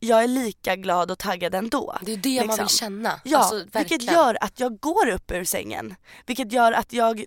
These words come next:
Speaker 1: tyck-, jag blir engagerad. Jag, jag kommer sitta här varje morgon. Även om jag är sjuk kommer jag komma hit, liksom. Ehm, men ett problem är ju det här med att, det här med gammaldags tänk som du säger.
Speaker 2: Ja.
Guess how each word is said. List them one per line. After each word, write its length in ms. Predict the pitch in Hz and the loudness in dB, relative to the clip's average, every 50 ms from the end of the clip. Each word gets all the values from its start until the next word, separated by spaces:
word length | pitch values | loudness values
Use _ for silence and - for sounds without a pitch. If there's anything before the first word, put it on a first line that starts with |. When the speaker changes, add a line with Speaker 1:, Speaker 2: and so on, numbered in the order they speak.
| - | -10
Speaker 1:
tyck-, 340 | - - 349 - - _ _ - | -2 -2 -2 -2 -2 _ _ -18
jag 200 | - - 226 220 | -8 -6 -4 -2
blir 160 | 277 - - | 0 2 2
engagerad. 680 | 302 285 262 254 - - 370 370 240 - - - 180 | 2 2 0 -2 -4 -2 -2 -2 0 0 -2 -2 0
Jag, 120 | 208 247 233 - | -2 -2 -2 -2
jag 160 | - 240 240 | -4 -6 -2
kommer 260 | - 330 359 349 240 | 0 0 0 0 -2
sitta 380 | - - 214 - - _ - 302 | -2 -4 -6 -8 -2 _ 2 2
här 360 | 233 196 190 175 170 170 170 - - - - _ | 4 4 2 2 2 0 -4 -8 -16 -20 -20 _
varje 460 | _ 196 196 269 226 196 214 220 - 208 | _ -2 0 0 0 0 -2 -2 -2 -2
morgon. 480 | 220 196 202 202 185 196 - 220 - - | -2 -4 -4 -4 0 2 2 2 2 0
Även 180 | - - 233 | -2 -2 -2
om 100 | 277 277 | -2 0
jag 100 | 277 226 | 0 -2
är 40 | 185 | -2
sjuk 480 | - - - - 381 - - - - - | -4 -4 -2 -2 -2 -2 -2 -8 -12 -12
kommer 220 | - - 202 175 170 | -8 -6 -4 -2 -4
jag 100 | 117 - | -4 -4
komma 180 | - - 214 | -6 -4 -4
hit, 320 | 180 180 - 143 - _ - - | -4 -4 -4 -8 -12 _ -16 -10
liksom. 440 | 190 214 156 - - 151 - - - - - - - - - - - _ _ _ _ | -8 -8 -6 -4 -4 -4 -4 -6 -12 -20 -20 -20 -20 -20 -20 -20 -20 _ _ _ _
Ehm, 440 | - 220 208 202 190 117 117 104 - _ _ - - | -4 -4 -4 -4 -6 -8 -10 -16 -20 _ _ -20 -12
men 160 | - 254 277 - 320 | -8 -6 -2 -2 -2
ett 140 | 311 - - | -4 -6 -8
problem 420 | - 254 214 202 196 185 180 185 | -8 -8 -6 -4 -6 -6 -4 -4
är 40 | 180 | -6
ju 80 | 175 | -4
det 80 | 170 170 | -4 -6
här 200 | 165 165 180 175 | -6 -6 -6 -6
med 180 | 175 170 175 165 | -4 -4 -6 -6
att, 160 | - - - - - - - | -6 -10 -14 -16 -20 -18 -10
det 100 | 196 196 | -10 -8
här 120 | 160 180 | -6 -6
med 140 | 180 180 170 | -8 -6 -4
gammaldags 500 | - 175 170 - - - - - - - | -4 -4 -2 -4 -4 -6 -6 -8 -10 -12
tänk 260 | - - - - - | -12 -12 -12 -10 -10
som 180 | - - - - | -10 -10 -10 -12
du 120 | - - | -12 -8
säger. 280 | - - - - - - | -8 -6 -6 -6 -6 -8
Speaker 2:
Ja. 80 | - | -8